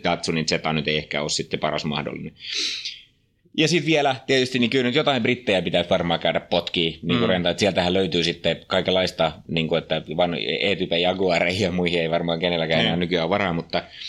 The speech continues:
Speaker 1: mut, mut jotkut semmoset, jos menee tämmöiseen limusainityyliin, niin kuin mikä voisi hipsterimaailmaan hyvin sopia, niin, niin joku semmonen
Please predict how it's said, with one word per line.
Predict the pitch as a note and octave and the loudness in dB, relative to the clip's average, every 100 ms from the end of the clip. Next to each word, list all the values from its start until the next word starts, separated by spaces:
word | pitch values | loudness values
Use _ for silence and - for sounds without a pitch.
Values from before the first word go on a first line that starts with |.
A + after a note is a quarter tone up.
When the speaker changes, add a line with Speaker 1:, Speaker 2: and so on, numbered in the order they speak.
| - - - | -12 -12 -2
Speaker 1:
mut, | E2+ E2 | 0 0
mut | F2 E2 | -2 0
jotkut | F2 - E2 | 0 0 -2
semmoset, | F#2+ F2 F2 E2 | 0 0 0 0
jos | F2+ F#2 | -2 0
menee | F2+ E2 | 2 2
tämmöiseen | F2 F2 F#2+ | 2 2 2
limusainityyliin, | A2 A2+ G2 D#2+ D#2 E2+ D#2 D2+ D#2 | 2 2 2 0 0 0 2 0 0
niin | D#2 | 0
kuin | D#2 | 0
mikä | D#2+ E2 | 0 2
voisi | E2 E2+ | 0 0
hipsterimaailmaan | F#2 - E2 D#2+ D#2 D#2+ D#2+ D#2+ D#2 | -2 -2 0 0 0 2 0 0 0
hyvin | F#2+ F#2+ E2+ | 0 2 2
sopia, | F2 - D2+ | 0 0 0
niin, | D2 D2+ D2+ - - | 0 -2 -4 -10 0
niin | |
joku | F#2 F2+ | 2 2
semmonen | E2+ E2+ E2 D#2 | 2 2 2 0